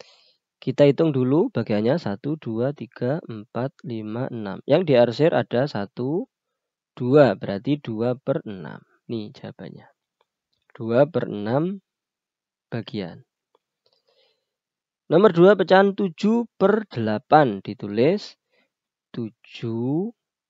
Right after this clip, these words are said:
per delapan. Nih, nah, kalau yang ini delapan per tujuh. Kalau yang ini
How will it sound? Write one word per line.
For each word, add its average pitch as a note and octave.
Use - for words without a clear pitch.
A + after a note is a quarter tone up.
per D3+
delapan. -
Nih, G#2
nah, -
kalau G#2+
yang G#2
ini E3
delapan G#2
per G2+
tujuh. B2+
Kalau G#2+
yang A2
ini C#3+